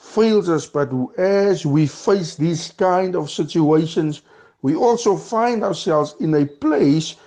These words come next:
where we crave hope again. Hope is our fuel that makes life worth living, and we need to, uh, uh, uh,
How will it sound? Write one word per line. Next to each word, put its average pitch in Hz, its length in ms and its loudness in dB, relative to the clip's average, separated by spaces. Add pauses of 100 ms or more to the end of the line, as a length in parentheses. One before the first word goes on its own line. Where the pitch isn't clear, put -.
(240)
where 135 140 2
we 156 140 2
crave 202 680 0
hope 156 480 -4
again. 139 340 0
Hope 185 540 -2 (440)
is 160 180 -2
our 165 240 0
fuel 202 600 0
that 151 220 0
makes 165 460 0
life 156 460 -2 (920)
worth 175 600 0
living, 143 640 -2
and 143 180 -2
we 151 100 2
need 190 480 -2
to, 196 160 0
uh, 156 300 0 (120)
uh, 131 240 0 (320)
uh, 135 60 0